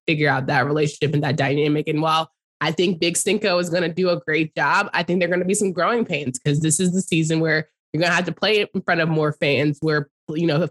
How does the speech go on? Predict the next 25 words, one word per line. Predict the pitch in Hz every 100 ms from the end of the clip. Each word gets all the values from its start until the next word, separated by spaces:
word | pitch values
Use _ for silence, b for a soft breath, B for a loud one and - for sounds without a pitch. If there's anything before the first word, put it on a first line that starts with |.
| -
fans | 156 160
from | 170
opposing | 160 165 175 175
teams | 175 185 190
aren't | 208 247
gonna | 220 185
be | 147
as | 151 151
nice, | 139 139 -
right? | 151 160
And | 175
so | 165
you're |
gonna | 156 170
see | 165 202
all | 202 196 180
that. | 170 165 _ _ _
Can | 190 196 226
he | 226 185 190
handle | 190 175
the | 160
pressure | - 185 180 - 160 147 147 _ _ -
of | 165
being | 147 175 170 165
the | 156 160